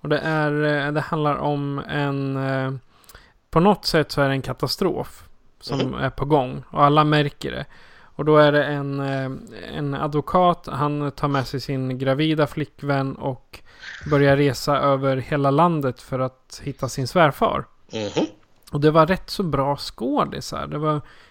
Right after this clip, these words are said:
Speaker 1: Theo James och Forrest Whitaker och Cat Graham. Jag menar, de är ganska stora.
Speaker 2: Det vill jag lova.
Speaker 1: Och det, ja, och det här var en katastroffilm om något.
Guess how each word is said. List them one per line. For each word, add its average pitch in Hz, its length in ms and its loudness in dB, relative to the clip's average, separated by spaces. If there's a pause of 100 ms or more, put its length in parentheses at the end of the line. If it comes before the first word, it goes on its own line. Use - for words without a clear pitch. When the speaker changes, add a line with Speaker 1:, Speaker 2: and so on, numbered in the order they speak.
(140)
Speaker 1:
Theo 170 360 4
James 160 720 2
och 131 360 0
Forrest 143 420 0
Whitaker 143 580 0
och 127 120 -2
Cat - 300 -4
Graham. 156 400 0
Jag 139 80 -2
menar, 147 180 -2
de 131 200 -2
är 165 60 -4
ganska 196 320 -6
stora. - 800 -6 (460)
Speaker 2:
Det - 120 -18
vill 190 60 2
jag 220 80 2
lova. 185 300 4
Speaker 1:
Och 165 60 6
det, 180 220 2
ja, 196 300 4
och - 140 -4
det 208 100 6
här 214 240 2
var 156 180 2
en 131 120 -2
katastroffilm 127 840 -2
om 131 180 -4
något. 147 640 0